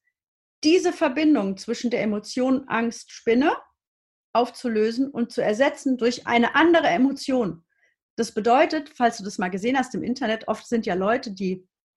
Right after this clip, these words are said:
bisher Angst hatten vor Hunden oder Spinnen oder irgendwas, die haben dann diese Spinne auf der Hand, sind komplett fassungslos und müssen total lachen.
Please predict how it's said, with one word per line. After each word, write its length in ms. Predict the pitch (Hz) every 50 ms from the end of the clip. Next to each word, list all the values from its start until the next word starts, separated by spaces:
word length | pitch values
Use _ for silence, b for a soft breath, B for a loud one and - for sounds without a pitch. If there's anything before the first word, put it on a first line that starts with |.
| _ _ _ _ _ _ _ _ _ -
bisher 360 | - 208 196 - 208 196 -
Angst 260 | 226 247 233 - -
hatten 260 | 220 208 - 214 190
vor 260 | 196 - 190 180 185
Hunden 360 | 196 254 285 294 285 294 233 208
oder 220 | 123 113 175 175
Spinnen 340 | 190 - - 262 262 262 247
oder 160 | 202 196 180
irgendwas, 440 | 139 226 269 277 247 214 233 254 - B B B B B B B B B _ _ _
die 100 | 214 226
haben 160 | 226 269 285
dann 320 | 277 262 254 240 - - _ _ _ _ _ _ _
diese 380 | - 208 - - 233 208 202 202
Spinne 340 | - - 302 330 370 285 220
auf 100 | - -
der 120 | 247 233
Hand, 100 | 254 254
sind 140 | 262 226 226
komplett 560 | - 226 226 214 226 - - 240 233 226 -
fassungslos 760 | - - 269 294 285 285 233 233 - - - 208 214 240 - -
und 160 | 220 - -
müssen 260 | 247 269 277 - 254
total 400 | 254 240 220 - - 247 233 233
lachen. 420 | 233 240 269 262 - 185 165 -